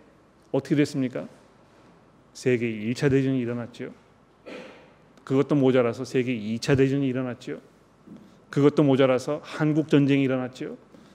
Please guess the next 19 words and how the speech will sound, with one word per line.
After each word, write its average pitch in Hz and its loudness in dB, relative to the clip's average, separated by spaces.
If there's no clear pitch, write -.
그것도 151 4
모자라서 135 2
베트남 151 4
전쟁이 147 2
일어났죠. 135 -4
그것도 156 6
모자라서 143 4
뭐 175 6
올림픽 185 8
운동이 170 6
결국 160 6
인류를 175 6
하나가 190 2
되게 156 0
한 170 0
것입니까? 170 -2
전혀 151 4
그렇지 175 0
않습니다. 160 -6